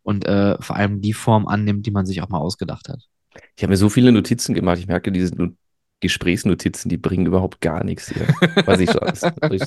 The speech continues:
Speaker 2: ich kann's auch einfach vorlesen. Wie so ein Referat von so einem, von so einem Zwölfjährigen.
Speaker 1: Wir können, wir können das gerne, äh, vielleicht separat
Speaker 2: Ja.
Speaker 1: einfach nochmal aufnehmen. Dann mache ich so ein bisschen, ähm, Piano-Geklimper dahinter und so ein, äh, Wohnzimmerkamin, äh, geknister. Dann haben wir eine kleine,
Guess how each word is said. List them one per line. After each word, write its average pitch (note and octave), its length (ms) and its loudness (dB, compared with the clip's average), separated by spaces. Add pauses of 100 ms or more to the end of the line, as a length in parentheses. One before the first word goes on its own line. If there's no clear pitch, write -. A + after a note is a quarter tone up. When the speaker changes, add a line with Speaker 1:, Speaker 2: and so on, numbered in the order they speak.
(160)
Speaker 2:
ich - 80 -10
kann's F2+ 200 0
auch F2+ 80 4
einfach F#2 240 -2
vorlesen. F#2+ 680 2 (440)
Wie F2+ 60 0
so F2 60 6
ein F#2 60 6
Referat F2+ 540 2
von F2+ 140 -4
so E2+ 100 -2
einem, E2+ 120 -2
von - 120 -12 (420)
so F2+ 60 -2
einem E2 100 0
Zwölfjährigen. F#2 920 2
Speaker 1:
Wir A#2+ 80 0
können, E3 120 4
wir D3+ 60 4
können F3+ 120 4
das E3+ 160 4
gerne, E3+ 320 4
äh, C3 120 4
vielleicht C#3 220 2
separat C3+ 380 0
Speaker 2:
Ja. - 60 -4
Speaker 1:
einfach D3+ 180 2
nochmal C3+ 180 4
aufnehmen. B2 460 0
Dann B2 100 2
mache A#2+ 140 2
ich C3+ 80 -2
so C3 80 2
ein A#2+ 80 0
bisschen, B2+ 440 0
ähm, A#2 280 0
Piano-Geklimper A#2+ 960 2
dahinter A#2 420 6
und A2+ 140 2
so A2 160 2
ein, G#2+ 220 0
äh, F2+ 600 2
Wohnzimmerkamin, G#2+ 1040 0
äh, F2+ 280 0
geknister. A2+ 580 0
Dann A2 240 -4
haben G#2 140 -6
wir A2 120 2
eine G#2 180 0
kleine, A2 420 2